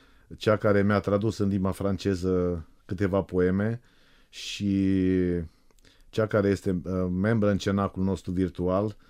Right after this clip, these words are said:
Uh, de asemenea, a creat, uh, ne-a popularizat cărțile, are o rețea de mediatorul cărții și ne-a popularizat toate cărțile noastre a membrilor cenacului. Și e o, e un fapt deosebit, ea va participa la,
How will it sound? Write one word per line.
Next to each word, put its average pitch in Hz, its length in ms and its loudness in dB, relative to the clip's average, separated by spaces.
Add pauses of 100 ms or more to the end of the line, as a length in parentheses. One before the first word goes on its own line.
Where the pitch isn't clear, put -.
(500)
Uh, - 100 -20 (220)
de 85 140 -2
asemenea, 98 920 0 (120)
a 87 100 -6
creat, 98 440 0
uh, 95 180 0
ne-a 98 160 0
popularizat 95 760 0
cărțile, 95 540 -2
are 95 180 0
o 92 80 0
rețea 90 320 -2
de 92 100 -2
mediatorul 92 640 -2
cărții 87 400 -4
și - 160 -12
ne-a 90 120 -2
popularizat 87 680 -4
toate 110 280 -4
cărțile 87 420 -4
noastre 82 440 -6 (140)
a 82 60 -8
membrilor 90 480 -2
cenacului. 82 720 -8 (1080)
Și 107 880 0 (1200)
e 104 180 0
o, 107 500 4 (200)
e 107 40 0
un 101 80 0
fapt 127 220 0
deosebit, 101 480 2
ea 104 120 6
va 104 180 0
participa 92 560 -4
la, 92 480 -2